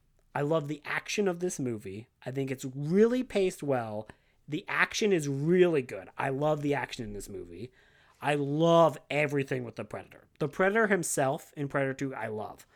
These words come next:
I love me, my City Hunter. He's, he might be my favorite Predator. So, like, Wolf is probably the most, like, developed Predator, and he's badass from A V P R. But, like, I think overall, City Hunter is, like, my favorite Predator. I love everything about him.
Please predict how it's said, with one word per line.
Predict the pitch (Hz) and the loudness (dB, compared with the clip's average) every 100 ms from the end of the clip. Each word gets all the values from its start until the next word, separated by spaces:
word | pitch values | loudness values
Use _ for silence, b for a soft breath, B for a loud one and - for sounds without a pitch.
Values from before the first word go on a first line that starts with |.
| _ _ | _ _
I | - | 4
love | 165 170 165 156 | 6 6 4 4
me, | 156 139 | 0 0
my | 139 | 0
City | 131 135 113 | -2 -4 -8
Hunter. | - - - - - | -12 -14 -18 -20 -18
He's, | - 156 143 143 _ _ _ _ | -6 -4 -4 -8 _ _ _ _
he | - 202 | 0 2
might | 190 208 214 | 8 8 8
be | 202 196 | 2 2
my | 180 | 2
favorite | 156 160 139 127 | 2 0 0 -4
Predator. | 113 95 - - _ - - - _ _ | -10 -14 -18 -20 _ -20 -20 -20 _ _
So, | - | -2
like, | 156 147 131 | 0 0 -2
Wolf | 147 180 196 - - | 4 6 6 4 -10
is | 170 147 | -6 -2
probably | 170 156 | 0 2
the | 147 | 2
most, | 147 139 - | 2 0 -2
like, | 123 | -8
developed | 117 117 135 139 | -8 -4 -4 -4
Predator, | - 135 131 127 | -4 -4 -4 -6
and | 123 | -6
he's | 123 | -10
badass | 120 117 110 110 107 | -8 -8 -8 -10 -12
from | - 107 110 | -14 -18 -14
A | |
V | 107 | -14
P | - 120 | -14 -12
R. | 107 | -12
But, | 110 117 | -10 -12
like, | 117 | -10
I | 117 | -8
think | 131 160 - | -6 -6 0
overall, | 147 139 143 127 120 117 - _ _ - | 0 2 0 0 -2 -4 -8 _ _ -8
City | - 175 | -2 2
Hunter | 139 135 139 | 2 0 -2
is, | 123 | -4
like, | 117 | -6
my | 117 113 | -10 -8
favorite | 131 120 110 | -6 -6 -10
Predator. | 104 101 | -14 -10
I | 120 | -4
love | 135 147 139 | 0 0 -2
everything | 123 123 120 | -6 -8 -10
about | 110 101 95 | -12 -12 -14
him. | 95 82 | -16 -18